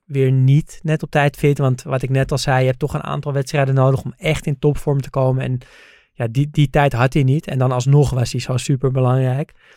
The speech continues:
Van Persie was een beetje aan het worstelen, maar dat deed hij bijna altijd wel in het Nederlandse elftal. En Van der Vaart,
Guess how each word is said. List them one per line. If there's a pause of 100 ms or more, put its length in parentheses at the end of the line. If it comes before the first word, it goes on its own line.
(400)
Van
Persie
was
een
beetje
aan
het
worstelen, (560)
maar
dat
deed
hij (360)
bijna
altijd
wel
in
het
Nederlandse
elftal. (840)
En
Van
der
Vaart,